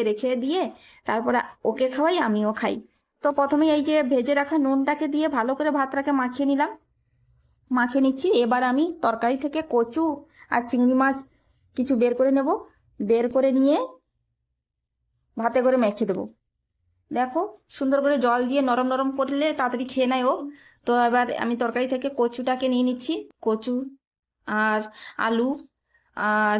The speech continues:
চিংড়ি মাছটা দিয়ে ভালো করে ভাতটাকে মাখিয়ে দেবো। মাখিয়ে দিলে ঈশা টকটক করে খেয়ে নেবে,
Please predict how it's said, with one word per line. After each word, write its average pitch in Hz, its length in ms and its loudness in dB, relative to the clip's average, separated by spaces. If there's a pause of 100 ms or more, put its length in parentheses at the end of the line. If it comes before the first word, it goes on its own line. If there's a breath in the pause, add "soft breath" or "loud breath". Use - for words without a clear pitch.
চিংড়ি 254 280 0
মাছটা 240 260 -2 (180)
দিয়ে 262 100 0
ভালো 226 300 0
করে 247 200 0
ভাতটাকে 226 320 -2
মাখিয়ে 226 380 -2
দেবো। 269 140 0 (540 loud breath)
মাখিয়ে 214 400 -2
দিলে 262 180 0 (380)
ঈশা 226 200 -2
টকটক 220 320 -2
করে 226 220 2
খেয়ে 208 220 2
নেবে, 196 160 -2